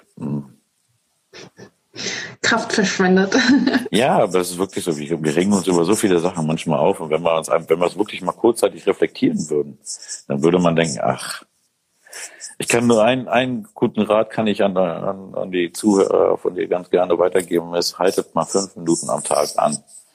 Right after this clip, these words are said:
Speaker 1: Schließt die Augen und atmet mal einfach nur fünf Minuten lang ein und dann seht einfach mal, was ihr eigentlich habt.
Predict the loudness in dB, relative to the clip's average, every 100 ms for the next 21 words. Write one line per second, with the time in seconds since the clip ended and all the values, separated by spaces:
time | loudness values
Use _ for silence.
0 | -20 -20 -20 -14 -4 0 2 2 2 4
1 | 2 2 2 0 -4 -2 -2 -2 -4 -4
2 | -2 0 0 2 2 2 2 2 0 -4
3 | -4 -4 -4 -4 -14 _ _ _ _ _
4 | -8 0 2 2 0 0 0 0 0 0
5 | -2 -2 -4 -4 -4 -8